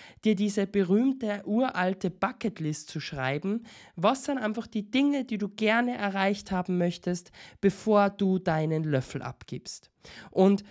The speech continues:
dann geh her und... Nimm dir irgendeins, das du im nächsten halben Jahr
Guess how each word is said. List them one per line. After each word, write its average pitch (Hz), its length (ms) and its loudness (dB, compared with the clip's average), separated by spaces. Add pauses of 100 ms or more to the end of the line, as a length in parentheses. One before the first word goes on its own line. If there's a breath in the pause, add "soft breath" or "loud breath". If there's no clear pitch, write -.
(220 loud breath)
dann 247 240 6
geh 233 140 2
her 220 420 2 (320 loud breath)
und... 202 300 4 (400 loud breath)
Nimm 285 460 4
dir 240 280 0
irgendeins, 226 1080 0
das 185 200 -4
du 202 100 -4
im 190 280 0
nächsten 247 680 -2
halben 202 440 0
Jahr 180 420 -2